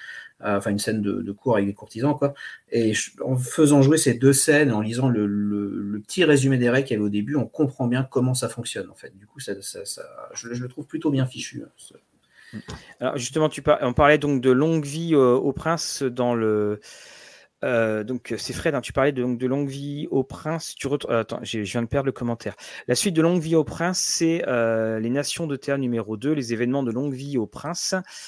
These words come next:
Speaker 2: sont antérieurs d'une vingtaine d'années. C'est bien cela. Donc,
Speaker 1: Ouais.
Speaker 2: ce supplément, ce, ce kit d'initiation est toujours disponible ?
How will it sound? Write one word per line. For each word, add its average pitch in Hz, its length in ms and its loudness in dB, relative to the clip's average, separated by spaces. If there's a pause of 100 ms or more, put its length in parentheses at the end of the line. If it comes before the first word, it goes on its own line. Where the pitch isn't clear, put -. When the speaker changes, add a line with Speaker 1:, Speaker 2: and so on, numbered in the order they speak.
(160)
Speaker 2:
sont - 320 -6 (160)
antérieurs 156 680 2
d'une 147 260 -6
vingtaine 143 440 -4
d'années. 127 320 -2
C'est - 160 -14
bien 117 160 -8
cela. 90 240 -6
Donc, 107 280 -14 (320)
Speaker 1:
Ouais. - 120 -10
Speaker 2:
ce - 160 -4
supplément, 208 420 0
ce, 175 640 6
ce 190 160 -4
kit 208 160 -6
d'initiation 208 540 -2
est 180 120 -6
toujours 165 200 -6
disponible ? 156 440 -6